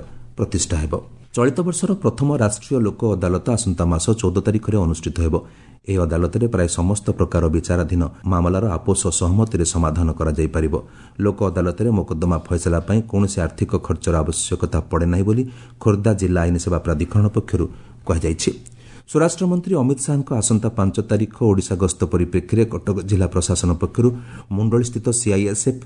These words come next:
ମୁଖ୍ୟାଳୟରେ ସମୀକ୍ଷା ବୈଠକ ଅନୁଷ୍ଠିତ ହୋଇଯାଇଛି। ଜିଲ୍ଲାପାଳ ଦତ୍ତାତ୍ରେୟ ଭାଉସାହେବ ସିନ୍ଧେଙ୍କ ଅଧ୍ୟକ୍ଷତାରେ ଅନୁଷ୍ଠିତ ବୈଠକରେ ଶ୍ରୀ ଶାହାଙ୍କ ଗସ୍ତ ସମୟରେ ସମସ୍ତ ବ୍ୟବସ୍ଥାର ସୁଚାରୁ ରୂପେ ପରିଚାଳନା ପାଇଁ ଆଲୋଚନା ହୋଇଥିଲା। ପବିତ୍ର ଗୋବିନ୍ଦ ଦ୍ୱାଦଶୀ ଅବସରରେ ଆଜି ପୂର୍ବାହ୍ନ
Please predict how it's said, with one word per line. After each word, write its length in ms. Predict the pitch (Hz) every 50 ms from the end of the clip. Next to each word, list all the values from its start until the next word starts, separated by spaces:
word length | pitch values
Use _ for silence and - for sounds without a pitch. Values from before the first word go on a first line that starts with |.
| - - - - - -
ମୁଖ୍ୟାଳୟରେ 500 | 98 98 - - 147 143 131 104 82 - - - - - - -
ସମୀକ୍ଷା 400 | - 110 101 110 113 113 127 123
ବୈଠକ 320 | 123 127 123 123 113 - 113 98 87
ଅନୁଷ୍ଠିତ 320 | 87 85 - - 110 - 92
ହୋଇଯାଇଛି। 400 | 87 82 82 82 82 80 - 92 - - - - - - - 101
ଜିଲ୍ଲାପାଳ 400 | 110 110 113 113 110 113 120 120 117 104
ଦତ୍ତାତ୍ରେୟ 560 | 92 - 104 98 - - - 95 101 113 120 131 123 - - - -
ଭାଉସାହେବ 460 | 85 87 95 101 98 - 113 110 101 -
ସିନ୍ଧେଙ୍କ 480 | - 107 98 98 92 107 101 95 - -
ଅଧ୍ୟକ୍ଷତାରେ 580 | 85 80 78 92 90 - 107 - - 85 107 127
ଅନୁଷ୍ଠିତ 380 | 123 98 95 87 - - 82 85
ବୈଠକରେ 480 | 78 80 82 82 - 101 - 117 117 123 120 120 - - - - -
ଶ୍ରୀ 160 | - 117 110
ଶାହାଙ୍କ 320 | - - 107 113 117 117 113 92
ଗସ୍ତ 240 | 98 92 - - 107 98 -
ସମୟରେ 300 | 98 92 95 98 107 117 113
ସମସ୍ତ 380 | - 101 95 104 110 110 - 101
ବ୍ୟବସ୍ଥାର 480 | 82 87 82 90 101 - - 113 110 120 123 120 - - - - - -
ସୁଚାରୁ 340 | - - 123 117 - 135 139 131
ରୂପେ 200 | 135 127 131 117
ପରିଚାଳନା 500 | 123 107 95 98 - 113 117 120 131 131
ପାଇଁ 180 | - 98 85 85 - - - - - - -
ଆଲୋଚନା 480 | 90 95 101 117 117 - - 85 82 76
ହୋଇଥିଲା। 400 | 76 87 85 - 87 80 - - - - - - - _ _ -
ପବିତ୍ର 380 | 117 117 151 160 - - - 185 180 147 110
ଗୋବିନ୍ଦ 360 | 104 101 98 127 135 135 135 139
ଦ୍ୱାଦଶୀ 480 | 110 98 92 87 87 110 107 - - -
ଅବସରରେ 420 | 95 87 92 - - - 104 107 120
ଆଜି 180 | 107 87 95 92
ପୂର୍ବାହ୍ନ 460 | - 98 87 82 80 85 98 101